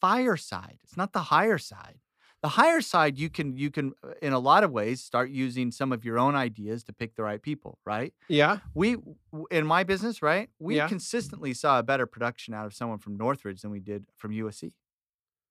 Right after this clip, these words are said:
Speaker 2: Yeah. No, no,
Speaker 1: Consistently.
Speaker 2: that makes sense.
Speaker 1: Consistently, right? We also found better production from a kid from Northridge than someone that came in with a master's degree or a law degree.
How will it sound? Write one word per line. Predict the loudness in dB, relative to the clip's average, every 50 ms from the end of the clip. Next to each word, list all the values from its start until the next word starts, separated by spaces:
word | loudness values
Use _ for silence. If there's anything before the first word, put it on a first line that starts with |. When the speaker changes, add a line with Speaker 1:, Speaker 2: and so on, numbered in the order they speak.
| _ _ _ _ _ _ _ _ _
Speaker 2:
Yeah. | -4 0 0
No, | 0
no, | 0
Speaker 1:
Consistently. | 0 2 4 4 4 4 4 2 0 2 2 2
Speaker 2:
that | 2 2 2
makes | 2 0 0 0
sense. | -2 -4 -4 -6 -10 -14 -18 _
Speaker 1:
Consistently, | 0 4 4 4 4 2 -2 0 0 0 0 0 -2 -4 -4 -4 -6 -10 -10 -10 -12 _ _ _ _ _ _ _
right? | 4 6 6 6 4 0 _ -18 -16 _ 0
We | 4 6 8
also | 8 6 4 -2 -4
found | -2 0 2 2 2 0 -2 _ _ _ 0
better | 4 6 6 6 6
production | 2 2 0 0 -2 -4 -8 -8
from | -6 -6 -8
a | -6
kid | -6 -6 -6 -4
from | -4 -4 -2 0
Northridge | 2 2 2 2 0 -2 -4 -4 -6 -6 -4
than | -4 -4
someone | -4 -2 -4 -2 -2
that | -4 -4
came | -4 -4 -2 -2
in | -2 -2 -2
with | -2 -2
a | -2
master's | 0 0 0 0 -2 -4 -6 -10 -8 -8
degree | -8 -8 -6 -4 -2
or | -2 -2
a | -4 -4
law | -2 0 2 2
degree. | 0 0 -6 -16 -18 -20 -20 -20